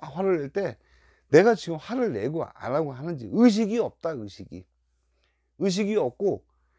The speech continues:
내 의식이 없어요. 그냥 그 화의, 화 쪽으로 빠져서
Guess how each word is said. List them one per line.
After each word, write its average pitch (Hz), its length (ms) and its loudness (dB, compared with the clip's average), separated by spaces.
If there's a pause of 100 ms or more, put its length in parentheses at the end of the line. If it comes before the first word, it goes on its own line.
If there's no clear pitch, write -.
(140)
내 151 120 8
의식이 196 640 6
없어요. 139 380 -8
그냥 202 240 -8
그 190 120 -6
화의, 226 640 -2 (160)
화 240 460 2
쪽으로 190 340 -4
빠져서 185 540 -4